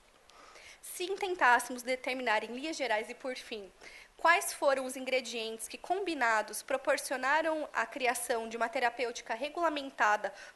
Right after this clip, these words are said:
própria para a colônia lusa nas Américas, em geral, mas para as Minas em particular,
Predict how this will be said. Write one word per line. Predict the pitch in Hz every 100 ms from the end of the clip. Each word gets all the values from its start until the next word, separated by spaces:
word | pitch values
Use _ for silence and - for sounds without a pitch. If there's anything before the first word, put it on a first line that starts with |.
| _
própria | 269 269 349 - 240
para | 254
a | 233
colônia | 262 226 233 226 208
lusa | 214 226 220
nas | 220 208
Américas, | 208 233 269 277 - 220 - - - - -
em | 262
geral, | 269 269 233 208 214
mas | 220 -
para | 262 254
as | 247
Minas | 262 320 294 285
em | 240
particular, | 226 220 - - 226 254 269 214